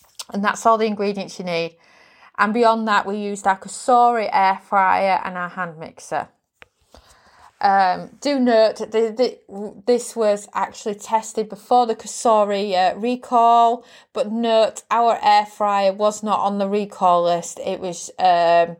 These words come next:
a similar model in the U S, so ours was never affected. And then place into a bowl the butter and the sugar and use a hand mixer to mix until the fats are creamy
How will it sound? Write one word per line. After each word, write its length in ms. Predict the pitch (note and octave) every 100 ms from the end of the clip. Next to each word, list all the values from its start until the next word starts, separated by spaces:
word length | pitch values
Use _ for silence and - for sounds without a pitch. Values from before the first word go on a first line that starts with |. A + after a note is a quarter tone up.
| _ - -
a 60 |
similar 400 | F#3+ - A#3 G#3+
model 480 | G#3 G#3 G3+ F#3+ F3
in 180 | G3 G3
the 160 | F#3
U 160 | - F3
S, 300 | E3 E3 - -
so 140 | - F3+
ours 380 | - G3 G3 G3
was 160 | F#3+ G3
never 260 | F#3+ F3+
affected. 800 | F3 F3 G#3+ - - E3 E3 D#3+ _ _ _ _ - - - _ _ _ _ _ _ _ _ _ - - -
And 300 | G#3+ A3+ G#3+
then 580 | A#3 A3+ A3 G#3+ A3+ G#3+ _ _ _ _
place 340 | - C4+ C#4 -
into 220 | C4+ D#4
a 60 |
bowl 600 | C#4+ A#3+ G#3 F#3+ G3+ A3+ -
the 60 | G3
butter 480 | G#3+ B3 - C4+ A#3+
and 160 | A3+ A#3
the 40 |
sugar 600 | B3 - G3+ F#3 F3+ F3 F3 - -
and 160 | G3 G#3+
use 160 | A3
a 60 | G#3+ -
hand 220 | C4 B3+
mixer 340 | A#3 - -
to 200 | F#3 -
mix 440 | G#3+ A#3 G#3+ - -
until 320 | G3 - A3
the 80 | G3+
fats 500 | G3+ B3+ A#3+ - -
are 100 | G3
creamy 640 | - A#3 A3 G3+ F3 F3